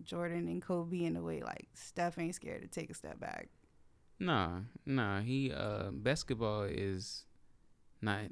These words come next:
Speaker 2: his only aspiration,
Speaker 1: Yeah,
Speaker 2: you know?
Speaker 1: that, and it's like, he know he not on every night.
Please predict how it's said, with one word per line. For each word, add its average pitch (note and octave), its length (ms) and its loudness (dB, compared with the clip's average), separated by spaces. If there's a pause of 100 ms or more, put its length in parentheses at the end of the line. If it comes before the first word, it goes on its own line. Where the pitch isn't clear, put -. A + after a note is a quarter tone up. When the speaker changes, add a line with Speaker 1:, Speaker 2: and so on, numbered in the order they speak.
Speaker 2:
his G#2 260 -2 (160)
only F#2+ 800 0 (680)
aspiration, - 800 -6
Speaker 1:
Yeah, A3 260 0
Speaker 2:
you G3+ 60 0
know? G3+ 40 -4
Speaker 1:
that, C#4+ 320 6
and B3 200 4
it's C4 140 0
like, G#3 320 0
he C4+ 160 0
know C4+ 180 6
he B3 140 4
not F#3+ 200 2
on F#3+ 320 2
every D#3+ 220 -2
night. - 300 -8